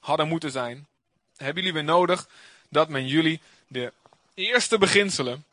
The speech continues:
van de uitspraken van God leert. En je hebt nog melk nodig." Daarom was een profetisch flesje wat hier net stond, hè. Een illustratie voor mijn preek. "Je hebt nog melk nodig en geen vaste spijs." Nog geen v-,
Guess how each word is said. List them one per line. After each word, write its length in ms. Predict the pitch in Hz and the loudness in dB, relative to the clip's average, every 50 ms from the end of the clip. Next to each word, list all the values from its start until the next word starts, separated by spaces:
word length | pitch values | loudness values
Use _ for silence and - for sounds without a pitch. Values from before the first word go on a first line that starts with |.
| _ _ | _ _
van 180 | _ - 135 131 | _ -10 -6 -4
de 60 | 123 | -2
uitspraken 560 | 113 143 143 - - - 151 143 143 - 151 | 0 0 0 -2 0 2 2 2 2 2 -2
van 120 | - 131 123 | -4 -6 -2
God 220 | - 165 175 160 | 0 -2 -2 0
leert. 300 | 165 151 127 117 - - _ _ _ _ _ _ _ | -2 -2 -2 -4 -6 -10 _ _ _ _ _ _ _
En 160 | - 151 151 | -4 -2 0
je 100 | 165 165 | 2 4
hebt 240 | 170 214 254 - - | 6 6 4 4 6
nog 420 | 196 185 180 202 202 113 - - _ _ _ _ _ _ _ _ _ _ _ _ _ _ _ _ _ _ _ _ _ _ _ _ _ _ _ _ _ _ _ _ _ _ _ _ _ _ _ _ _ _ _ _ _ _ _ _ | 8 10 10 10 8 6 -2 -12 _ _ _ _ _ _ _ _ _ _ _ _ _ _ _ _ _ _ _ _ _ _ _ _ _ _ _ _ _ _ _ _ _ _ _ _ _ _ _ _ _ _ _ _ _ _ _ _
melk 400 | - 143 175 254 285 285 - - | -4 2 4 6 8 6 6 6
nodig." 680 | 214 214 202 202 196 185 190 196 196 - - - - _ _ _ _ _ _ _ _ _ _ | 6 6 8 8 8 6 6 4 4 0 -8 -18 -20 _ _ _ _ _ _ _ _ _ _
Daarom 320 | - 131 131 139 143 139 | -4 -4 -2 -2 -2 -4
was 100 | 127 123 | -6 -6
een 60 | 131 120 | -8 -8
profetisch 440 | - 123 120 139 147 143 135 127 | -10 -10 -6 -6 -6 -6 -6 -10
flesje 300 | - - 135 143 135 147 | -6 -4 -2 -2 -2 -4
wat 100 | 131 127 | -6 -6
hier 80 | 131 127 | -6 -8
net 120 | 127 123 | -8 -8
stond, 260 | - - 131 135 147 143 | -8 -8 -10 -10 -8 -8
hè. 80 | 127 151 180 - - - - - - - _ - _ _ _ _ _ _ | -8 -10 -10 -14 -20 -20 -20 -20 -20 -20 _ -20 _ _ _ _ _ _
Een 160 | - - 104 | -16 -14 -10
illustratie 580 | - 120 117 113 - 131 135 135 135 - 127 117 | -10 -8 -8 -6 -6 -4 -4 -4 -6 -8 -10 -12
voor 100 | 127 123 | -14 -16
mijn 100 | 117 117 | -20 -18
preek. 260 | - 135 135 143 143 | -14 -12 -12 -12 -8
"Je 60 | 156 | -8
hebt 120 | 190 196 196 | -8 -4 -2
nog 180 | 214 202 196 | -4 -4 -4
melk 400 | 190 208 254 285 285 294 277 - | -4 -2 0 2 4 2 2 2
nodig 580 | 208 220 254 254 247 233 240 247 240 - - - - _ _ _ _ | 0 4 6 6 6 4 2 0 -2 -6 -12 -20 -20 _ _ _ _
en 200 | - 165 170 165 | -4 -4 -4 -2
geen 400 | 170 175 165 170 170 170 170 - _ _ _ _ | 0 2 2 2 2 0 -4 -14 _ _ _ _
vaste 480 | - - 156 156 147 131 - - 147 | -6 2 2 4 4 2 0 -4 -8
spijs." 480 | - - - 175 165 151 131 127 - - | -8 0 2 2 4 4 2 0 -4 -10
Nog 120 | 127 123 | -12 -10
geen 180 | - 131 127 123 | -10 -10 -10 -10
v-, 100 | - | -14